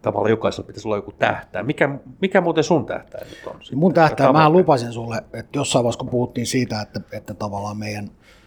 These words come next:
Speaker 2: ää, ää, ne salibändin juniorisivut avataan, niin mähän
Speaker 1: Mhm.
Speaker 2: lupasin sulle semmoisen asian. Mä voin tässä nyt julkisesti
Speaker 1: No.
Speaker 2: sen sanoa.
Speaker 1: Nyt mä rupesin jännittää, mitä sieltä
Speaker 2: Julkisesti
Speaker 1: tulee.
Speaker 2: sen sanoa,
Speaker 1: <laughs>
Speaker 2: niin
Speaker 1: No niin.
Speaker 2: mä sanoin Tommille, että mä en ole mikään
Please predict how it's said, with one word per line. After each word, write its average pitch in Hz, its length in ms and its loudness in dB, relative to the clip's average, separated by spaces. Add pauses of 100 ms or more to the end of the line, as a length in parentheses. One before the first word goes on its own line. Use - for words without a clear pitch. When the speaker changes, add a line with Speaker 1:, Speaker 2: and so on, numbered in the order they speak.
(300)
Speaker 2:
ää, 104 100 -8
ää, 98 200 -8 (800)
ne 101 260 -12
salibändin 98 680 -8
juniorisivut 107 840 -8
avataan, 95 580 -8 (260)
niin 117 120 -6
mähän 151 160 6
Speaker 1:
Mhm. 127 80 4
Speaker 2:
lupasin 123 420 -2
sulle 98 220 -12
semmoisen 107 480 -8
asian. 104 280 -8
Mä 135 120 -4
voin 131 160 -2
tässä 139 180 -2
nyt 143 80 -8
julkisesti 110 600 0
Speaker 1:
No. 208 100 6
Speaker 2:
sen 110 140 -4
sanoa. 113 540 0
Speaker 1:
Nyt - 160 2
mä 117 60 2
rupesin 117 240 0
jännittää, 127 560 0
mitä 135 60 -2
sieltä 165 120 8
Speaker 2:
Julkisesti 151 320 6
Speaker 1:
tulee. 160 140 8
Speaker 2:
sen 143 260 4
sanoa, 156 560 4
Speaker 1:
<laughs> 127 100 -2
Speaker 2:
niin 123 240 -2
Speaker 1:
No 120 160 4
niin. 170 140 4
Speaker 2:
mä 139 100 2
sanoin 170 320 6
Tommille, 147 340 4
että 127 160 -6
mä 147 180 2
en 131 80 0
ole 127 180 0
mikään 117 420 -2